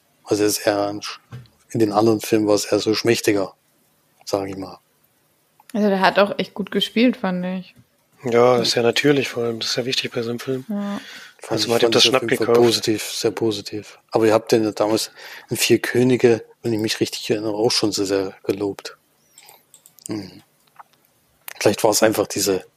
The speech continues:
Speaker 1: Buchreihe, die jetzt nicht so viel hergegeben hat als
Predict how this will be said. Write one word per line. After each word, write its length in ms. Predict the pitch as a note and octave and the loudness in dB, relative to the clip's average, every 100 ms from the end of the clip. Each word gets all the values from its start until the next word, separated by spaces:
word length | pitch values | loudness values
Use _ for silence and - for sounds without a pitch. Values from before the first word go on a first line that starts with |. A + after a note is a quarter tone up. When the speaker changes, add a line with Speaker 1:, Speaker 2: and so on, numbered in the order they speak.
| - | 2
Speaker 1:
Buchreihe, 480 | A#2 - G#2 F#2+ G2 | 2 4 2 2 0
die 120 | G2+ | -2
jetzt 260 | F#2+ - | -4 -4
nicht 120 | A2 - | -4 -2
so 140 | G#2+ | -2
viel 260 | - A2+ G2 | -2 0 2
hergegeben 520 | G2+ G#2 - G#2 G2+ | 0 -2 -2 -2 -2
hat 200 | G2+ - | -4 -8
als 240 | - - | -8 -8